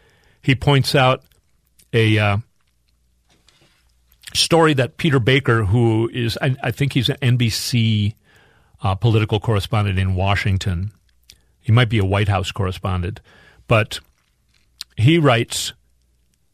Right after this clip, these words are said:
about, uh, things going on with the elections. And here's how he words it. "A reminder of how closely divided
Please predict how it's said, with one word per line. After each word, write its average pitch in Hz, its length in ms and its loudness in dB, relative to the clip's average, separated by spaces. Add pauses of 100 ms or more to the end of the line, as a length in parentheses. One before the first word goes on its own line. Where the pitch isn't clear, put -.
(580)
about, 127 640 0
uh, 117 280 -2 (540)
things 127 300 0
going 117 240 2
on 117 240 2
with 113 180 0
the 117 100 2
elections. 104 500 -2 (540)
And 113 160 2
here's 139 200 4
how 139 180 2
he 110 100 4
words 104 420 0
it. - 180 -10 (400)
"A 131 100 4
reminder 147 840 2
of 107 140 -2
how 123 180 2
closely 175 680 0
divided 107 800 0